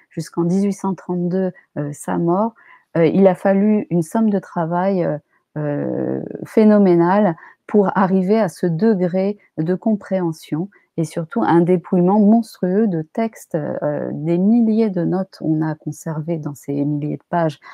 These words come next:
à la Bibliothèque nationale. Et, euh, cela montre aussi un souci de rigueur et d'exactitude dans cette étude de la langue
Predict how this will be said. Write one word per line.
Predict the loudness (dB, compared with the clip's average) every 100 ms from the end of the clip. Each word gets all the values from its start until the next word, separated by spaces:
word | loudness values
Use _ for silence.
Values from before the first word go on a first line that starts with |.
| -8
à | -2
la | 0
Bibliothèque | 0 -2 0 -2 -2 -6 -2
nationale. | -2 -2 -8 -4 -2 0 0 -2 -20 -20 _ 0
Et, | 4 4 2 0
euh, | 0 0 0 -2
cela | 0 2 4
montre | 4 0 -2
aussi | -8 -6 -8 -8 _ -6
un | -6
souci | -4 -2 -2 -2 0 0 -2 _ _
de | 2
rigueur | 4 6 6 6 6 4 2
et | -4 -2
d'exactitude | -2 -4 -4 -6 -6 -10 -10 -6 -4
dans | -4 -6
cette | -8 -8
étude | -8 -6 -6
de | -4
la | -6 -6
langue | -4 0 0